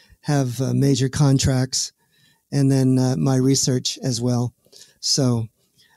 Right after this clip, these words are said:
as I've said before, I feel like a one-armed paper hanger.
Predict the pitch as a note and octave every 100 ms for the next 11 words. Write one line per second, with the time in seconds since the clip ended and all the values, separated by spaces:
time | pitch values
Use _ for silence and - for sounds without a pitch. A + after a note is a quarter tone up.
0 | - D3+ D3 C#3+ C3+ - D3+ C3+ C3 -
1 | D#3 C3 - D3 C3 C3 C3+ C3+ C3 B2+
2 | - - C#3 C3+ A#2 B2 B2+